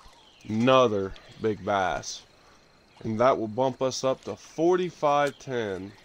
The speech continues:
So we're five pounds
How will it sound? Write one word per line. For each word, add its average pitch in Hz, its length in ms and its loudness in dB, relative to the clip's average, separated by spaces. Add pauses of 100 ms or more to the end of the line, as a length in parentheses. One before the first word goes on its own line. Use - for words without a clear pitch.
(1700)
So 127 140 -8
we're 131 120 0
five 175 380 4
pounds 127 880 0